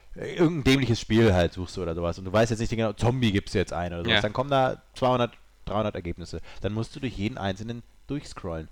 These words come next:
Speaker 1: Du musst von links nach rechts immer wischen. Es gibt
Speaker 2: Ja.
Speaker 1: keine Gesamtübersicht mehr, du kannst auch noch nicht mal rückwärts auf den letzten Titel oder
Speaker 2: Ja.
Speaker 1: sowas, sondern du musst durch. Das ist ein Design-Schnitzer, finde ich, der einfach früher unter, äh, Jobs, Gott hat ihn selig oder auch nicht,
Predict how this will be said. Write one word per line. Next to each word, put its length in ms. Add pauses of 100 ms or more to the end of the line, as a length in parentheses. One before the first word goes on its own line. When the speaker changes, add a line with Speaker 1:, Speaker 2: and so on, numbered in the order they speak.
(140)
Speaker 1:
Du 80
musst 260 (140)
von 120
links 220
nach 120
rechts 200
immer 160
wischen. 240 (200)
Es 100
gibt 100
Speaker 2:
Ja. 80
Speaker 1:
keine 220
Gesamtübersicht 600
mehr, 100
du 80
kannst 180
auch 60
noch 80
nicht 80
mal 60
rückwärts 340
auf 100
den 100
letzten 280
Titel 240
oder 140
Speaker 2:
Ja. 40
Speaker 1:
sowas, 140
sondern 180
du 60
musst 180
durch. 140 (140)
Das 120
ist 140
ein 80
Design-Schnitzer, 1080
finde 240
ich, 280 (100)
der 160
einfach 340 (240)
früher 320
unter, 460
äh, 240
Jobs, 360
Gott 200
hat 100
ihn 120
selig 360
oder 140
auch 100
nicht, 240